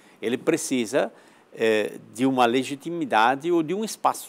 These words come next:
Se ele não tem um espaço, ele não pode, ah, estar aí, não pode existir pluralismo. É, e, inclusive, supõe uma tolerância, né? Isso é, que se aceite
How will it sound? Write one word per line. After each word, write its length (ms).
Se 160
ele 100
não 160
tem 180
um 120
espaço, 520
ele 160
não 160
pode, 520
ah, 380
estar 360
aí, 120
não 100
pode 240
existir 300
pluralismo. 500
É, 320
e, 340
inclusive, 460
supõe 480
uma 160
tolerância, 760
né? 80
Isso 200
é, 200
que 160
se 160
aceite 800